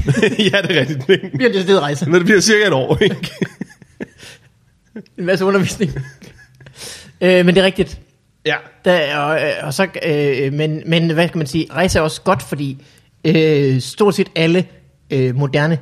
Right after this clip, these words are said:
Speaker 2: fortællinger, såvel som gamle fortællinger, er jo, øh, er jo, øh, ligesom den der, øh, Hero's Journey-modellen, som er
Speaker 1: Hvad er den model?
Speaker 2: Øh, ung mand, og det siger jeg, fordi kvinder ikke kan.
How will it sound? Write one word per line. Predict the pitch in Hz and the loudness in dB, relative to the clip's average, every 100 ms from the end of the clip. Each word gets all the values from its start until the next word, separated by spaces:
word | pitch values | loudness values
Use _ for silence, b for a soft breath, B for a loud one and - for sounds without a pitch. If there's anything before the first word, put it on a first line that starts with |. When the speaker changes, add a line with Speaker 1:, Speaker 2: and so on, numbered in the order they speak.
| - | -6
Speaker 2:
fortællinger, | - 127 170 151 123 | -14 -4 -2 -2 -4
såvel | 139 156 | -2 -2
som | 165 | 0
gamle | 147 160 | -2 -4
fortællinger, | 147 156 143 127 | -4 -6 -4 -4
er | 131 | -4
jo, | 135 135 | -2 -2
øh, | 127 127 127 | -2 -4 -6
er | 135 | -6
jo, | 127 | -4
øh, | 127 | -4
ligesom | 127 151 151 | -6 -4 -2
den | 160 147 | -2 0
der, | 147 135 | 0 0
øh, | 123 127 123 | -2 -4 -4
Hero's | 123 175 180 175 - | 0 2 4 2 -2
Journey-modellen, | 156 170 170 - _ _ _ _ _ _ _ 170 151 143 127 120 - | -4 -2 -4 -6 _ _ _ _ _ _ _ -6 -2 -2 -4 -8 -8
som | 147 147 | -4 -2
er | 156 147 - - | -2 -4 -10 0
Speaker 1:
Hvad | 147 | 2
er | 147 | 2
den | 143 147 | 2 0
model? | 135 131 127 - | 0 0 -4 0
Speaker 2:
Øh, | 165 165 160 147 147 147 - - _ - | 2 4 4 4 2 -2 -6 -14 _ 0
ung | 214 170 | 0 2
mand, | 170 175 - - | -2 -4 -10 -12
og | 143 | -8
det | 180 | -6
siger | - 185 | 0 2
jeg, | 165 131 | 2 -2
fordi | 139 143 | -4 -4
kvinder | - 165 160 | 0 0 0
ikke | 160 | -2
kan. | 135 123 | -6 -8